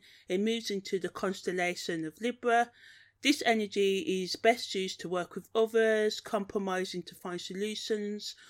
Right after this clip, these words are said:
or simply getting work completed quicker. The energy is given to work through problems peacefully, looking for resolutions that meet the needs of everybody involved, instead of being like, "I want my way."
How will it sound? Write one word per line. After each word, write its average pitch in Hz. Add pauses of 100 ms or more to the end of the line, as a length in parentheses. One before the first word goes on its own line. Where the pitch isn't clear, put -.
(200)
or 190
simply 226
getting 196
work 185
completed 180
quicker. 262 (500)
The -
energy 285
is 254
given 190
to 196
work 196
through 196
problems 170
peacefully, 254 (220)
looking 220
for 185
resolutions 185
that -
meet 190 (240)
the 180
needs 185
of 170
everybody 170
involved, 214
instead 180
of 165
being 175
like, 165
"I 220
want 220
my 214
way." 208